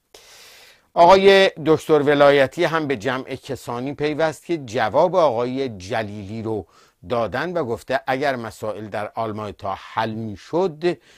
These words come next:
دیگه احتیاج نداشت انقدر کش پیدا کنه و ادامه پیدا بکنه. اما صدا و سیما هم که، اه، جلسه کمیسیون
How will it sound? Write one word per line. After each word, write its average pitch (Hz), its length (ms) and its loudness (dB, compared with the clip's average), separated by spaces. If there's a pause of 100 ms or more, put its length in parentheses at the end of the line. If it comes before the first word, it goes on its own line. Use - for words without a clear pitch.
(200)
دیگه 104 280 -6
احتیاج 110 500 -6
نداشت 117 420 -8 (100)
انقدر 113 580 -8 (500)
کش - 360 -6
پیدا 98 360 -8
کنه 110 300 -12
و 127 100 -4 (140)
ادامه 117 560 -6 (140)
پیدا 90 380 -10
بکنه. - 440 -18 (1600)
اما 185 480 6
صدا 151 440 6
و 135 140 0
سیما 135 480 -2
هم 139 320 -2
که، 143 480 0
اه، 120 380 -6
جلسه 123 840 -4
کمیسیون 120 1040 -8